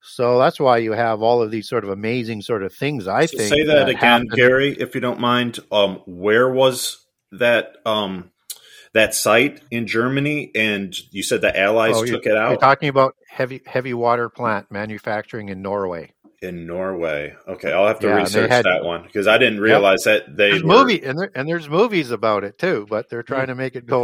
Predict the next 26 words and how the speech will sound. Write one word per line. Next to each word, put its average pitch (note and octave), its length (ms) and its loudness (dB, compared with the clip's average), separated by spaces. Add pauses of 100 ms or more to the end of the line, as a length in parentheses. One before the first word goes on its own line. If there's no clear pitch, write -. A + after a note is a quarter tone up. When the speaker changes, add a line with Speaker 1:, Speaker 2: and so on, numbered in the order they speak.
(100)
Speaker 1:
away, A#2+ 160 0
Speaker 2:
So D3 260 6
I, C#3+ 120 6
Speaker 1:
so. C#3+ 100 -4
Speaker 2:
I, D3 140 6
and C#3+ 260 -4
maybe D3 320 6
I'm, B2+ 240 4
I'm A2+ 320 -4
jumping B2 340 2
the A2 60 0
gun, A2 320 2
and G2+ 120 -2
you're, G2+ 340 0
you're G2 160 -2
about G#2 200 4
to A2+ 80 -2
Speaker 1:
Yeah. G2+ 140 -4
Speaker 2:
hit, A2 240 0
hit A2 240 -4
the - 60 -8
punchline F#2+ 600 -2
here. F#2 380 0 (1000)
How C3+ 500 2
did G#2 220 0
they E2+ 460 0